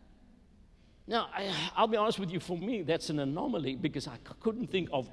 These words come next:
order and taxis in the same breath. But, but actually, think about this. We speak about a taxi rank. And I found that once I wanted to take some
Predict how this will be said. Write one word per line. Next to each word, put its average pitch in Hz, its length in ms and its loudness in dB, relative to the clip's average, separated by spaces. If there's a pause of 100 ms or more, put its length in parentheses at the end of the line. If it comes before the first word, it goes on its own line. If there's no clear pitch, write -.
order 196 380 8
and 139 160 2
taxis 170 440 -2
in 156 100 2
the 139 80 2
same 160 440 4 (1800)
breath. 180 600 4 (1800)
But, 160 440 8
but 180 280 6
actually, 185 340 4
think 226 300 2
about 160 320 6
this. - 240 -6 (120)
We 175 200 4
speak 190 320 -2
about 160 240 4 (100)
a 147 140 0 (100)
taxi 185 640 -6
rank. 165 360 -4 (1200)
And 208 140 0
I 254 180 2
found 294 420 -2
that 156 220 0
once 156 420 -2
I 139 60 0
wanted 156 320 0
to - 80 -6
take 156 300 0
some 127 340 -2